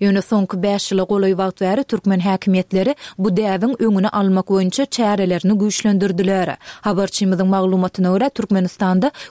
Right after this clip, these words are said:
köpçülik ýerlerinde, şol sanda kafelerde, restoranlarda, barlarda, hatda öz ýaşaýan öýüňde kalyan çekmek döwlet tarapyndan gadagyn edilýär.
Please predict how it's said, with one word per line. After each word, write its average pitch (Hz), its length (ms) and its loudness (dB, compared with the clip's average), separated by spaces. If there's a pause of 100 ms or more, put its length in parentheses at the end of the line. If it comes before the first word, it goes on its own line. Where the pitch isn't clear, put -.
köpçülik 233 540 -4
ýerlerinde, 190 680 0
şol 190 200 -2
sanda 185 360 0
kafelerde, 190 840 -2
restoranlarda, 185 920 0
barlarda, 180 600 0
hatda 247 400 -4 (220)
öz 226 260 2
ýaşaýan 202 640 -2
öýüňde 208 420 0
kalyan 208 440 0
çekmek 214 540 -2
döwlet 208 320 0
tarapyndan 208 540 0
gadagyn 196 380 0
edilýär. 190 640 0